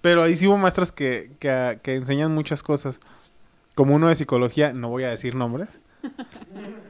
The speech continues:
Ni del maestro ni del alumno, pero tú sabes quién eres.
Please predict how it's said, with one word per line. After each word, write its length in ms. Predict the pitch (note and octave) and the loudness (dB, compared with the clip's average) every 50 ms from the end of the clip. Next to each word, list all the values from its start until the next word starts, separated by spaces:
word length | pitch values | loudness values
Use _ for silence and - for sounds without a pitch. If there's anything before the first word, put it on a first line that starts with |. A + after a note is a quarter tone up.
| - - | -6 0
Ni 180 | D3+ D#3+ E3 | 4 6 6
del 180 | D#3 D#3 D#3 D#3 | 6 6 4 4
maestro 340 | D#3 D#3 E3 D#3 - F3 F3+ | 4 4 4 4 4 6 8
ni 60 | F#3 | 8
del 140 | E3 E3+ C#3+ | 8 8 8
alumno, 480 | D#3 D3 E3 E3+ E3+ D#3+ E3 D#3 C#3+ C3 | 8 6 8 6 6 6 6 2 2 2
pero 160 | - C3+ C3+ | 2 2 4
tú 120 | C3+ D#3+ D3+ | 6 6 6
sabes 300 | F3 E3+ D#3+ D#3 D#3 - | 8 8 6 6 4 4
quién 240 | - E3+ D3+ D3 | 2 2 4 4
eres. 260 | C#3+ C#3+ C#3 C#3+ - | 2 0 0 0 -2